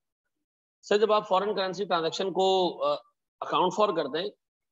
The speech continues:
तो जिस दिन का spot rate, जिस दिन वो transaction account फॉर हो रही है, जिस दिन asset या liability record हो रही है, उस दिन का जो spot rate होगा आप बोलो। याद आ रहा है? अच्छा, फिर उसके आगे हमने sir दो definitions पढ़ी थी, monetary item और नॉन मॉनेटरी item। monetary item क्या होता है सर?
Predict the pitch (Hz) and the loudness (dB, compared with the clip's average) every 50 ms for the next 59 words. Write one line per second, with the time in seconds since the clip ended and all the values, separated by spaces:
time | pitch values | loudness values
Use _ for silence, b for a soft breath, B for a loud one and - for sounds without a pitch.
0 | _ _ - - 180 151 120 123 214 226 202 170 147 190 214 233 226 220 190 - | _ _ -2 -2 -2 -2 4 8 8 8 8 8 8 6 6 8 8 4 2 2
1 | - 185 180 196 196 175 196 202 185 156 190 208 196 220 220 220 214 208 180 175 | 4 4 4 4 4 2 0 -2 0 2 0 2 2 2 2 2 2 2 0 0
2 | 175 175 165 - 190 175 - 160 165 190 196 185 - 180 175 165 147 139 127 117 | 0 -2 -2 -2 -4 -4 -2 0 0 0 0 2 4 4 4 4 2 -4 -4 -8
3 | 113 - - 151 165 165 156 196 190 160 156 - - 190 175 196 180 165 151 151 | -10 -10 -6 -6 -6 -2 -2 -2 -2 -2 -2 -2 -4 -4 -2 0 0 0 0 0
4 | 156 160 160 170 190 160 139 - 151 175 190 180 165 156 147 165 180 196 185 165 | 0 -2 0 -2 -2 -4 -2 0 2 2 2 2 0 -2 -2 -4 -4 -4 -4 -4
5 | 147 180 214 240 233 226 208 196 180 - - 175 170 170 160 170 160 147 160 165 | 0 0 0 2 2 0 0 -2 -4 -4 -2 -2 -2 0 0 -4 -4 -2 -2 -2
6 | 170 156 - - 123 117 113 107 98 _ _ _ _ _ _ - 135 143 151 151 | -2 -2 -2 -4 -10 -10 -10 -12 -16 _ _ _ _ _ _ -2 -2 2 4 4
7 | 160 226 - - - - - - _ _ - _ _ _ _ _ _ _ - - | 4 4 2 -4 -14 -20 -20 -20 _ _ -20 _ _ _ _ _ _ _ -10 -10
8 | - - - - _ _ - _ _ _ _ _ _ _ _ _ _ _ _ _ | -8 -8 -10 -10 _ _ -20 _ _ _ _ _ _ _ _ _ _ _ _ _
9 | _ - 202 240 269 240 - 233 226 226 233 233 233 233 220 - 226 165 170 151 | _ 2 4 4 4 4 4 4 6 6 4 4 2 0 0 2 0 -2 0 2
10 | 180 208 208 175 180 170 175 175 180 180 - 185 180 - - 160 143 135 123 120 | 4 4 4 4 2 0 0 -2 -4 -2 -4 -6 -8 -4 -4 -4 -4 -4 -8 -10
11 | - - _ _ - 135 147 160 160 156 185 196 185 175 175 165 185 175 170 180 | -14 -20 _ _ 0 2 4 4 4 4 4 4 6 6 4 4 2 2 2 0
12 | - - - - _ _ _ _ _ _ _ - 113 127 135 127 127 127 123 120 | 0 -2 -10 -16 _ _ _ _ _ _ _ -10 -4 -2 0 0 0 -2 -2 -4
13 | 117 117 117 139 117 101 101 - 110 107 - _ _ _ _ _ _ _ _ _ | -4 -4 -4 -4 -4 -4 -4 -6 -8 -12 -12 _ _ _ _ _ _ _ _ _
14 | _ _ _ - 156 180 220 226 233 233 208 196 170 170 165 147 151 135 117 113 | _ _ _ 0 2 4 4 6 6 6 6 6 6 2 2 4 4 4 4 2
15 | 113 110 - - - | 0 -6 -6 -8 -12